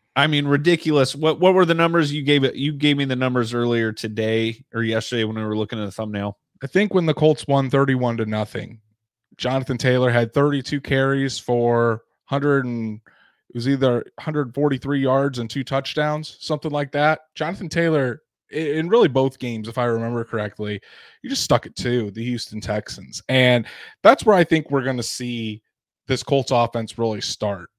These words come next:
Speaker 2: I think it's going to be a heavy dosage of Jonathan Taylor and Nyheim Hines on Sunday afternoon. Jonathan Taylor hasn't taken a snap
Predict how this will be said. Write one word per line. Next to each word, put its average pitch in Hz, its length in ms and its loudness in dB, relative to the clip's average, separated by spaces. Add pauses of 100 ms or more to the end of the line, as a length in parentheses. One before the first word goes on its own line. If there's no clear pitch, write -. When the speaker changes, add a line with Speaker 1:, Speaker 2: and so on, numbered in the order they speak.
Speaker 2:
I 123 140 0
think 190 320 -2
it's 170 140 -2
going 139 280 -2
to 139 140 -4
be 120 500 -2 (400)
a 107 120 -2
heavy 151 420 -2
dosage 120 720 -2
of 113 520 0
Jonathan 131 480 2
Taylor 120 540 -2 (340)
and 131 140 -2
Nyheim 123 360 -2
Hines 110 640 -6
on 113 220 0
Sunday 107 400 -2
afternoon. 98 580 -8 (680)
Jonathan 196 340 0
Taylor 190 260 2
hasn't 160 280 0
taken 170 320 0
a 120 40 -6
snap 120 440 -4